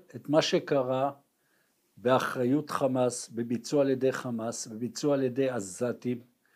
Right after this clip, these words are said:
טבח נורא שקרה בעוטף, בעוטף, ביישובי העוטף, להגדיר את זה כטבח נתניהו, זה חציית כל גבול. אני חושב שהיועצת המשפטית לממשלה צריכה להתערב בעניין.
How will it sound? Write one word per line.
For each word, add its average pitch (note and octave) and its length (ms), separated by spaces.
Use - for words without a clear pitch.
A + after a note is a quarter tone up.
טבח D3+ 480
נורא C3 360
שקרה B2 560
בעוטף, B2 760
בעוטף, A2+ 440
ביישובי A2 460
העוטף, G#2 520
להגדיר A2+ 420
את B2 60
זה D3 140
כטבח C3+ 480
נתניהו, A#2 680
זה A2 160
חציית B2 600
כל A2+ 240
גבול. G2 320
אני G#2+ 160
חושב - 280
שהיועצת B2+ 380
המשפטית A#2 600
לממשלה A2 640
צריכה B2 360
להתערב A#2+ 460
בעניין. G2 420